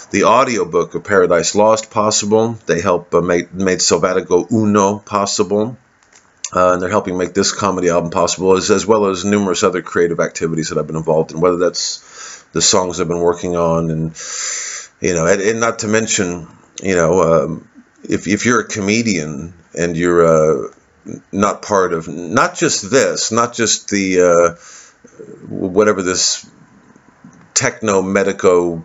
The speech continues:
system they're putting over the world is, but also not part of the, uh, you, you, you've gone past and seen through the culture war bullshit as well.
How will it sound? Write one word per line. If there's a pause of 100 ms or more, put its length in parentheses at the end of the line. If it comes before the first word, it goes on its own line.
(120)
system
they're
putting
over
the
world
is,
but (840)
also
not
part
of
the,
uh, (380)
you,
you,
you've
gone
past
and
seen
through
the
culture
war
bullshit
as
well.